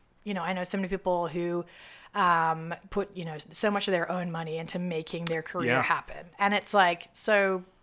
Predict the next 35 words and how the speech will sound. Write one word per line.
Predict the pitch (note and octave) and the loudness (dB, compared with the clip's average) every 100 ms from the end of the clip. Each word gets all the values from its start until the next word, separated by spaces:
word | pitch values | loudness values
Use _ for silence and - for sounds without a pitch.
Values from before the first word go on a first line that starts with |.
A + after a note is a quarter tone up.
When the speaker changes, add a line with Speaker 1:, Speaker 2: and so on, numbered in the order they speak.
| _ | _
Speaker 1:
so | - B3 | 0 4
much | A3 - | 4 4
props | F3+ D#3+ - | 2 2 -4
to | |
them | E3 D3 C#3+ | -6 -6 -6
because | F3+ F#3 | -6 -4
they | F3 | -6
come, | - E3+ E3 D#3+ | -4 -6 -6 -10
you | F#3 | -10
know, | E3 C#3 - _ _ | -12 -12 -20 _ _
they | - G3+ F#3 F3+ F3+ - _ - | 2 4 4 0 -4 -14 _ 0
get | G3+ | 0
so | - | 0
much | F#3 F3 | -4 -2
out | D#3 D#3 | -2 -2
of | D#3 | -4
it, | D3+ - | -10 -8
but | E3+ | -8
it's | E3 | -4
like | F3 | -4
they | E3 | -2
really | E3+ D#3+ | -2 -4
put | E3 F#3+ E3+ - - - - _ | -2 -2 -2 -4 -18 -20 -20 _
so | - F#3+ | 0 2
much | F3+ E3+ | 2 -2
of | F3 E3 | -4 -2
their | D#3 D3+ | -4 -4
life | D3+ D#3 D3+ - | -4 -2 -4 -4
and | E3 D#3 | -10 -8
finances | D3+ D3+ D3+ C#3+ F3+ | -8 -8 -8 -6 -6
on | E3+ F#3+ | -2 2
the | F3 | 2
line | D#3+ D3+ D3+ D3+ | 2 -2 -6 -8
to | - | -6
make | E3+ D#3 D3 - | -6 -6 -10 -16